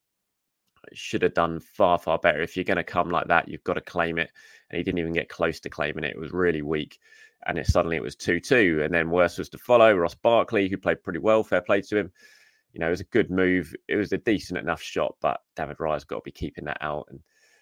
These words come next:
uh, that was really disappointing. Uh, that's, I,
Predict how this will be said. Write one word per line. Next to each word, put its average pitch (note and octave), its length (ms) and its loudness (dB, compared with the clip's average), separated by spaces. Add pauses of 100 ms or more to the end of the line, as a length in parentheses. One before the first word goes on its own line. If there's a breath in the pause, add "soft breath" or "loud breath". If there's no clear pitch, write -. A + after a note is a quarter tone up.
(180)
uh, D2+ 280 0
that F2+ 180 0
was E2 140 -8
really E2+ 300 0
disappointing. C2+ 720 -10 (260)
Uh, C2+ 80 -4 (100)
that's, B1 440 -10 (440)
I, C#2 140 -2